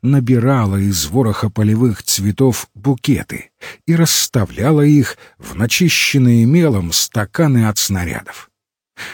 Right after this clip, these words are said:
Эта воинственная тирада насчет Рихтгофенов была адресована, конечно, не столько Алексею, уже допивавшему свой кофе, сколько девушке, которая, возясь с цветами,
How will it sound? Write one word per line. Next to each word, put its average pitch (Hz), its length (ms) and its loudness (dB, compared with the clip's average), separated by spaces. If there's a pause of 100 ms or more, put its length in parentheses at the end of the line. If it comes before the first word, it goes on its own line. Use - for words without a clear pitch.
Эта 147 240 -2
воинственная 120 1080 2
тирада 110 600 -2
насчет 104 540 -2 (320)
Рихтгофенов - 1080 -2 (340)
была 147 340 -2
адресована, 160 640 2
конечно, 151 500 0
не 156 220 4
столько 156 640 0
Алексею, 139 1000 0 (240)
уже - 260 -2
допивавшему 110 800 0
свой 65 320 -8
кофе, 139 500 0 (260)
сколько - 400 0
девушке, - 640 0 (160)
которая, 147 540 0
возясь 120 560 0
с - 200 -6
цветами, 127 800 0